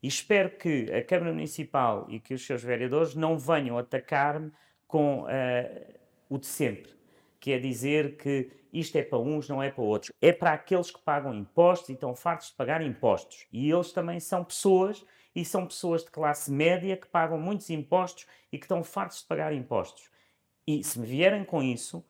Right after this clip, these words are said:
é bom em relembrar que estamos a investir oitocentos milhões em habitação, que não tem nada a ver os números uns com os outros. Ou seja, nós estamos aqui a falar de coisas completamente diferentes. Estamos a dar sinais.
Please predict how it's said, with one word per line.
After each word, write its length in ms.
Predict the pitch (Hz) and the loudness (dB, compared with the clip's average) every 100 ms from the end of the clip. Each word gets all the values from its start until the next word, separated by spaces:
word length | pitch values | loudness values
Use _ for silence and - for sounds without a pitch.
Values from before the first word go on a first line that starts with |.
| _ _ | _ _
é 120 | 117 113 | -2 -2
bom 200 | 131 196 | 0 0
em 80 | |
relembrar 680 | 202 175 156 127 117 110 143 - | 0 0 2 4 4 2 -6 -16
que 60 | |
estamos 340 | - 180 170 160 | -2 0 0 -2
a 60 | |
investir 380 | 175 170 - 170 | -4 -6 -4 0
oitocentos 480 | 147 139 - 170 - | 0 0 -2 -2 -4
milhões 400 | 156 175 156 127 | -2 0 0 0
em 120 | 123 | -2
habitação, 640 | 113 131 143 139 156 175 | -2 -4 -4 -2 0 -2
que 80 | - | -4
não 160 | 180 170 | -8 -4
tem 140 | 180 | -4
nada 240 | 170 160 | -2 -2
a 40 | 156 | -2
ver 200 | 151 165 | -2 -2
os 100 | 147 | -4
números 300 | 156 170 156 | -6 -6 -8
uns 120 | 175 | -10
com 160 | - 175 | -4 -4
os 120 | 170 | -2
outros. 240 | 160 - | -4 -4
Ou 100 | 139 | -6
seja, 240 | 139 143 143 | -6 -6 -6
nós 220 | 143 143 | -6 -4
estamos 320 | 165 156 135 | -6 -6 -4
aqui 340 | 151 170 165 - - - | -4 -4 -6 -8 -14 -6
a 60 | |
falar 200 | 143 165 | 0 2
de 80 | 165 | 2
coisas 220 | 185 160 | -2 -6
completamente 600 | - 190 190 180 170 180 | -6 -2 0 0 -2 -4
diferentes. 340 | 156 156 175 165 | -6 -4 -6 -4
Estamos 220 | 160 151 | -4 -2
a 60 | |
dar 160 | 160 185 | -2 -4
sinais. 680 | - 165 156 202 147 90 - | -6 -4 -2 -2 -2 -8 -14